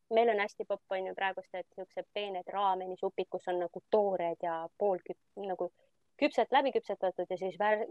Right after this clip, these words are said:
nagu toored asjad segamini. Seda hõredas ei tehta, sest see tõstab uuesti sedasamat nagu vataenergiat ülesse ja, ja,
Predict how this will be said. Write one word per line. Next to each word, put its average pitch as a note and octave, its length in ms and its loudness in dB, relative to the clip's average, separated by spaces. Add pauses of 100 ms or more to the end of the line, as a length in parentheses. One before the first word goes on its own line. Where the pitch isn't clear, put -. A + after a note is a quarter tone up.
(140)
nagu F#3+ 240 -4
toored G3 360 2
asjad F3 280 -6
segamini. F#3 540 -6
Seda G#3 220 -2
hõredas F#3 420 -2
ei F3 80 -8
tehta, - 260 -8
sest - 180 -20
see F3+ 100 -8
tõstab F#3 320 -10 (200)
uuesti G3 480 2
sedasamat F3 540 -4
nagu F3 280 -2
vataenergiat F3 680 -2
ülesse C#4 440 -2 (640)
ja, F3+ 240 0
ja, F3+ 180 -2